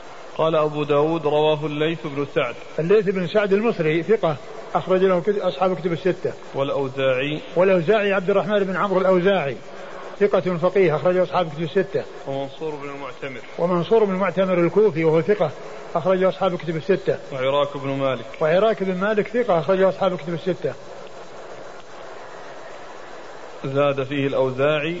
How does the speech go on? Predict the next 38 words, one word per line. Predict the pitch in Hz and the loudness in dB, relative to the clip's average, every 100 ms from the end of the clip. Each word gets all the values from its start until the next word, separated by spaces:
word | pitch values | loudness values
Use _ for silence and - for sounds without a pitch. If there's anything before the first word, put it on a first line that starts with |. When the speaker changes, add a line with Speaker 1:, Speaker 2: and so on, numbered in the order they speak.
| 139 | -4
Speaker 1:
"واستغفر | 135 - 139 127 135 | -4 0 0 0 -4
الله". | 127 120 110 - - | -2 -2 -4 -6 -12
Speaker 2:
زاد | 156 196 220 190 | 0 2 4 2
فيه | 190 190 | 4 4
الأوزاعي: | 196 175 156 175 160 208 233 - | 4 4 4 2 4 0 -2 -2
"واستغفر | 196 185 196 160 175 | 0 2 2 2 2
الله"، | 175 165 | 2 2
يعني | 165 170 | 2 0
على | 160 180 175 | 0 0 0
من | 165 170 165 165 | 0 0 0 0
ذكر | 175 196 180 160 | 2 4 4 2
معه | 175 165 160 185 240 - - - - - | 2 0 4 4 2 -4 -16 -16 -14 -4
أنه | 190 190 175 | -2 2 2
قال: | 175 180 202 214 - | 2 2 4 2 2
"واستغفر | 180 - 170 156 160 | 0 2 0 2 0
الله". | 156 156 147 131 - - - - - - - - - - - - - - | 2 2 2 -2 -8 -16 -14 -14 -14 -14 -14 -14 -14 -16 -16 -16 -14 -6
Speaker 1:
قال: | 143 147 | 0 0
"حدثنا | 143 151 156 160 160 | 0 0 0 0 0
عبد | 151 147 | -2 -4
الله | 151 160 156 | -2 0 0
بن | 147 | -2
مسلمة | 143 135 151 160 165 156 | -2 -2 0 0 0 -2
عن | 143 147 | -2 0
مالك | 147 156 160 160 | 0 0 -2 -4
عن | 135 147 | -4 -4
ابن | 147 147 | -4 -6
شهاب | 143 131 147 160 151 | -4 0 2 0 -2
عن | 135 | -4
حميد | 143 143 151 147 | -4 -2 -2 -2
بن | 143 | -2
عبد | 135 135 | -2 0
الرحمن | 135 131 131 143 147 160 151 | 0 0 0 0 0 0 -2
عن | 147 | -4
أبي | 135 139 139 | -4 -4 0
هريرة | 139 147 151 139 | 2 2 2 0
رضي | 143 143 147 | 0 0 0
الله | 139 135 135 131 | 0 2 0 0
عنه | 127 160 | -2 -2